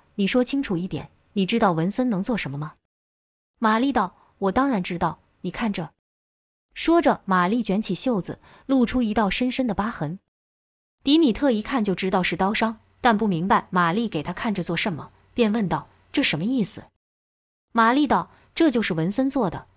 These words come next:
不只是我，其他的小朋友也被文森伤害过。”迪米特就觉得更奇怪了，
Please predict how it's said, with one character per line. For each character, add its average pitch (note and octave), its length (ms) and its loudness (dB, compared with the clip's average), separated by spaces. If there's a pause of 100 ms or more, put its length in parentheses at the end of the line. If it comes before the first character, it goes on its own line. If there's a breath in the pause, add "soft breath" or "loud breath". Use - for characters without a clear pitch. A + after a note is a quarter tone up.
(140)
不 B3 140 0
只 E3+ 100 -2
是 G#3+ 160 -2
我， D#3+ 260 -8 (240 soft breath)
其 A#3+ 220 0
他 C4+ 140 -2
的 B3 40 0
小 D3 200 0
朋 E3+ 220 -2
友 G#3+ 240 -2
也 E3 120 0
被 F3 160 0
文 D#3 160 -2
森 A3 180 -2
伤 A#3+ 200 -2
害 G#3 180 -2
过。” - 260 -12 (840)
迪 C#4+ 120 4
米 D4+ 160 6
特 C4+ 220 2
就 A3 140 0
觉 F3 120 0
得 G3+ 120 -2
更 B3+ 180 -2
奇 - 160 -4
怪 A3+ 220 -2
了， - 160 -12